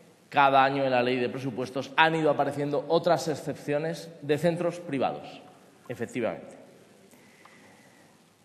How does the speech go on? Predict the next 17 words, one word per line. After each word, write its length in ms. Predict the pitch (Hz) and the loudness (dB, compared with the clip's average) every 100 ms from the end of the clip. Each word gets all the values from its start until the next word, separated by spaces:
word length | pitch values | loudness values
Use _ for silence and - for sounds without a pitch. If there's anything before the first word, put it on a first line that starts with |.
| - | 2
¿Por 220 | 160 151 | 4 4
qué 140 | 196 | 6
la 140 | 214 196 | 6 8
ley 300 | 196 202 214 | 8 6 4
establece 880 | 180 - 170 156 175 170 190 185 170 | -2 2 2 4 0 2 2 2 0
esa, 1120 | 160 - 156 151 147 143 135 - - - - - | -2 4 6 8 8 6 2 -8 -14 -16 -20 -8
esta 260 | 156 151 156 | -6 0 0
excepción? 600 | - 147 131 - 180 180 | 0 -4 -4 0 0 0
¿Por 240 | - 143 | -2 0
qué 100 | 175 | 4
la 120 | 170 | 6
ley 180 | 170 170 | 6 6
establece 480 | 165 - 160 170 170 | 4 2 4 4 2
el 160 | 160 - | 0 0
criterio 560 | 151 147 175 165 160 | -2 0 0 2 4
de 60 | 151 | 2
exclusivamente 1000 | - 139 139 165 156 156 156 151 143 | 0 -4 0 4 4 4 0 0 -2